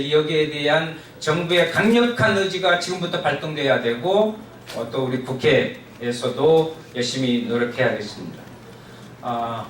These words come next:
마지막으로 말씀드립니다. 최순실은 갇혀 있습니다. 감옥에 갇혀 있지만 최순실의 재산과 조력자들은 지금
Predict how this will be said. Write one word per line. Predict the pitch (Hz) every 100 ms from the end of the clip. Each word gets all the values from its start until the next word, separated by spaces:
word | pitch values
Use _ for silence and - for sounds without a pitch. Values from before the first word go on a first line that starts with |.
| 104 -
마지막으로 | 135 139 143 143
말씀드립니다. | 139 135 135 120 113 101 - -
최순실은 | - 247 233 240 - 214 214 208
갇혀 | 175 175 196
있습니다. | 170 - 143 117 101 - - - - -
감옥에 | 127 139 143 135
갇혀 | 131 127 131
있지만 | 123 123 127 160 175 202 - - - -
최순실의 | - 208 208 214 214 202 - 202 202 175 - - - - - - 190 175 - - - -
재산과 | - 151 151 151 147 143 160 156 -
조력자들은 | 156 196 196 - 190 170 165 165 165 202 214 135 - - - - - -
지금 | - 147 147 139 120 -